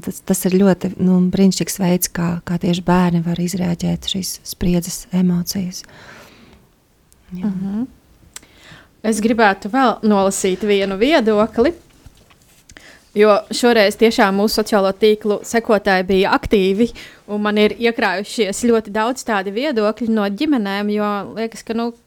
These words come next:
Speaker 2: katra ģimene to izdzīvo ļoti, ļoti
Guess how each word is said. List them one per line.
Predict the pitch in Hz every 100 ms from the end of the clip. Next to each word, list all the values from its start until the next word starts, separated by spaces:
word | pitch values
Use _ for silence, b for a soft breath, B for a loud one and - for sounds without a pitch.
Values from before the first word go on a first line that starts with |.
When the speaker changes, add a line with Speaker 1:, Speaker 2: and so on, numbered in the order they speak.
| -
Speaker 2:
katra | 285 277
ģimene | 196 196 247 220
to | 190 208
izdzīvo | 202 233 220 202 190 196
ļoti, | 220 220 214
ļoti | 220 220 -